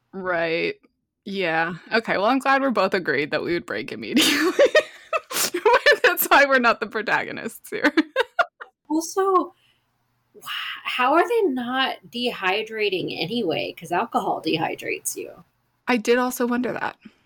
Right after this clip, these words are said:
Speaker 2: It's like, oh my God, like, can you imagine? Like, you're in the fucking desert and they give you, like, vodka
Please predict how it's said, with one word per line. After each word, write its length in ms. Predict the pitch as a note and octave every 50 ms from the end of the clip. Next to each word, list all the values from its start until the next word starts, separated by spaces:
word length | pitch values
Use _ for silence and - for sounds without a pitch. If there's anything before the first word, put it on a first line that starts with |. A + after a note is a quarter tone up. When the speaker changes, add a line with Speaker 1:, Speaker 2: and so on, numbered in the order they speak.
| _ _ _
Speaker 2:
It's 160 | - - -
like, 160 | - F#3 - F#3+
oh 80 | F#3+ G3
my 220 | G#3+ A#3 A3 E3+
God, 440 | D3+ - - C#3 - C#3+ C3+ - -
like, 120 | F2+ - -
can 160 | - F#3 F#3+
you 180 | G#3+ C#4 D#4+
imagine? 720 | C#4 F#3 D#3 C#3 B2 A2 G#2+ G#2+ - D#3 D#3 D#3 E3+ F3+ F#3
Like, 200 | E3 D#3+ - -
you're 120 | - E3+ F3
in 140 | F3+ F#3
the 120 | F#3 F#3 F#3
fucking 500 | - - F3+ F3 F3+ - F#3 F3 E3 D3+
desert 640 | C#3+ D#3+ - D#3 D3+ D#3+ E3+ F3+ F#3 F#3 F#3 - -
and 120 | - F3 F3
they 120 | E3 E3 D#3+
give 280 | D#3 E3+ E3 D#3 D3+ D#3
you, 180 | E3 E3 D#3+
like, 240 | D#3+ E3 C#3+ C#3+ C#3+
vodka 800 | D#3 C#3+ - - - - - - - - F3 E3 F3 F#3+ F#3+ F#3+